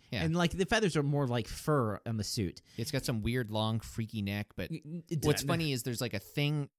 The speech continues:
Speaker 1: uh, in the neck that you can tell this is where the person's gonna be looking from.
Speaker 2: Yeah.
Speaker 1: But it, the head is like a beak.
Speaker 2: Yeah,
Speaker 1: Like
Speaker 2: yeah, it's, it's such, it's, like, one of the worst ones we've seen in Double so far.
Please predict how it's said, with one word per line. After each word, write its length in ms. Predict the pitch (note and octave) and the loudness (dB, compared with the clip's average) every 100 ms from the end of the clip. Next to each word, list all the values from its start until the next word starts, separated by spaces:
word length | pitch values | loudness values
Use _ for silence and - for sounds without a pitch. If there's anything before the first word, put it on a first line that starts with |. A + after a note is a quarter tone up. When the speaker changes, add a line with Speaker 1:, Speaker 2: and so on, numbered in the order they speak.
| - | -6
Speaker 1:
uh, 360 | A2+ G#2 E2 A#1 - _ _ | 0 0 0 -6 -14 _ _
in 180 | B2+ B2 | 0 2
the 80 | A2+ | 2
neck 340 | A2 A2+ B2 | 2 0 0
that 140 | A#2 C3 | -2 0
you 120 | D3 | 2
can 140 | D#3+ | 2
tell 180 | - C3 | 2 2
this 160 | G#2+ G#2 | 2 0
is 140 | G2+ | 0
where 260 | G#2+ G2+ F#2 | 0 0 0
the 80 | F#2+ | 0
person's 320 | A2 - G2 | -2 -2 -4
gonna 160 | F#2+ | -4
be 80 | F2+ | -4
looking 300 | F#2 - A2 | -4 -4 -6
from. 320 | - A#2 A#2 G2+ | -4 -4 -2 0
Speaker 2:
Yeah. 240 | D3+ A#2 - - | 0 0 -4 0
Speaker 1:
But 140 | A2 | 0
it, 120 | A2 - _ | 0 -8 _
the 80 | A#2+ | -6
head 240 | G#2 A#2+ A2+ | -2 0 0
is 180 | G#2+ | -2
like 140 | G2+ F#2+ | -4 -6
a 60 | F#2 - | -8 -6
beak. 420 | F#2+ F#2+ G2+ - _ _ | -4 -2 -4 -6 _ _
Speaker 2:
Yeah, 60 | - | -4
Speaker 1:
Like 180 | - - | -4 -6
Speaker 2:
yeah, 280 | D3+ E3 - | -2 -2 -2
it's, 200 | - - - | -6 -6 -6
it's 160 | C#3 - | -8 -6
such, 760 | - - - B2+ G#2 - - - _ | -6 -4 -2 -2 -2 -8 -12 -16 _
it's, 220 | A#2+ - | -6 -4
like, 240 | C#3 A#2 C3 | -4 -4 -2
one 120 | A2 | -4
of 60 | |
the 60 | F2 | -4
worst 300 | F2 E2+ - | -6 -8 -8
ones 200 | E2 F2+ | -10 -8
we've 160 | G#2+ F#2 | -10 -8
seen 180 | - F#2 | -8 -8
in 80 | F2 | -8
Double 220 | F#2 B1+ | -8 -10
so 140 | - | -14
far. 220 | - - | -14 -16